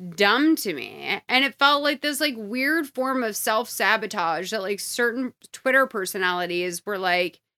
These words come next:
owning, when it's like, it would actually be a much funnier bit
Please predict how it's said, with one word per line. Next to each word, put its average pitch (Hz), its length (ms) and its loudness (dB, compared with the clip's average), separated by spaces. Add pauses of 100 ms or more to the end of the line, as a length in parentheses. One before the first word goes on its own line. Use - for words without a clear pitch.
(920)
owning, 175 840 0
when 262 200 -2
it's 285 180 -2
like, 285 380 2
it 285 220 2
would 330 200 2
actually 330 500 2
be 359 120 6
a 294 60 2
much 202 480 2
funnier 196 460 -2
bit 175 500 -4